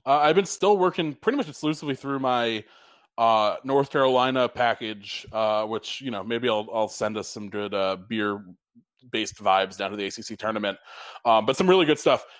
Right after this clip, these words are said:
um, from a lot of different places I had not had any beer before. Um, from Neuse River Brewing, I, I think it's how you pronounce it, it's N E U S E.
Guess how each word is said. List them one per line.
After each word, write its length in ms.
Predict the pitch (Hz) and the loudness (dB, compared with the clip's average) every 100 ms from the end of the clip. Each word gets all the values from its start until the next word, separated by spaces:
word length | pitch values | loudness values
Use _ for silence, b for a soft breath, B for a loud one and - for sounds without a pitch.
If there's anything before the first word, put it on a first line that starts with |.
| B | B
um, 560 | 131 127 123 120 117 110 | 4 6 6 4 2 0
from 320 | 139 127 117 | 0 0 0
a 60 | 113 | 4
lot 160 | 135 | 4
of 60 | 135 | 4
different 160 | 127 | 0
places 220 | 123 123 117 | -2 0 0
I 80 | |
had 80 | 113 | 0
not 160 | 117 107 | 0 2
had 200 | 110 110 | 0 0
any 200 | 110 120 | -4 -6
beer 140 | 110 | -6
before. 420 | 98 92 104 98 - - | -8 -6 -4 -4 -8 -4
Um, 220 | 117 110 | 0 0
from 220 | 113 113 | -2 -6
Neuse 240 | 139 170 - | -2 -2 2
River 240 | 147 147 | 2 4
Brewing, 540 | 131 131 127 120 117 117 | 4 4 4 2 -2 -4
I, 140 | 110 113 | -2 0
I 40 | 113 | -2
think 180 | 135 120 | -4 -4
it's 100 | - | -4
how 60 | |
you 100 | 110 | -4
pronounce 240 | 107 107 113 | -4 -6 -8
it, 60 | |
it's 100 | 104 - | -10 -8
N 140 | 113 | -6
E 60 | 117 | -6
U 220 | 107 120 | 0 0
S 380 | 120 110 101 120 | 0 -4 -8 -10
E. 240 | 107 104 | -10 -10